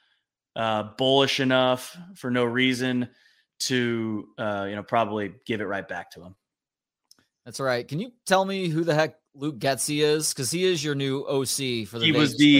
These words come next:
Speaker 2: Raiders.
Speaker 1: uh, he was the Bills. He was the Bill-, uh, not Bills, sorry,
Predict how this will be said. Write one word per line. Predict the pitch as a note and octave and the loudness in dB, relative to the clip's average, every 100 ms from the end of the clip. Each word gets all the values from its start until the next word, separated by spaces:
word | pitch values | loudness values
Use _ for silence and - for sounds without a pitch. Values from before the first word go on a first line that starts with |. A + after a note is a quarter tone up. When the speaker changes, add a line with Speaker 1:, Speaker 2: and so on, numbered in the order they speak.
| C3 | 8
Speaker 2:
Raiders. | A#2+ A2+ - | 6 2 -2
Speaker 1:
uh, | - _ - | -10 _ -6
he | D3+ | 0
was | D3+ C3 | 0 0
the | B2 | -2
Bills. | F#2 B2+ B2+ A#2+ A#2 A2 - - _ _ _ _ _ _ _ _ _ _ _ _ _ - | -4 0 2 4 2 -4 -8 -12 _ _ _ _ _ _ _ _ _ _ _ _ _ -6
He | B2+ | 0
was | C3+ A2 | 0 -2
the | |
Bill-, | G2 B2 B2+ B2 A#2 - | -2 4 6 4 0 -2
uh, | B2 G#2 G#2+ | -2 0 0
not | A2+ F2+ | -2 -2
Bills, | G2+ F#2 | -6 -4
sorry, | - G#2 F#2 | -2 -2 -4